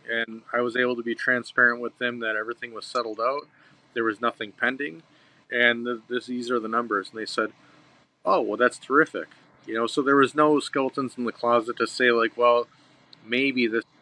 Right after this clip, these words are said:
six thousand dollar debt will come after me at a later date."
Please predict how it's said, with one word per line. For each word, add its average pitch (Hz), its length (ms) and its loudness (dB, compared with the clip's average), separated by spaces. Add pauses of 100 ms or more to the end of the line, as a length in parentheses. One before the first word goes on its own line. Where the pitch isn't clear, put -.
(180)
six - 300 -10
thousand 123 260 2
dollar 117 160 2
debt 113 220 4
will 110 80 -8
come 117 240 -6
after 113 260 -2
me 110 180 -8
at 107 60 -4
a 104 80 -6
later 101 300 -4
date." 104 260 -2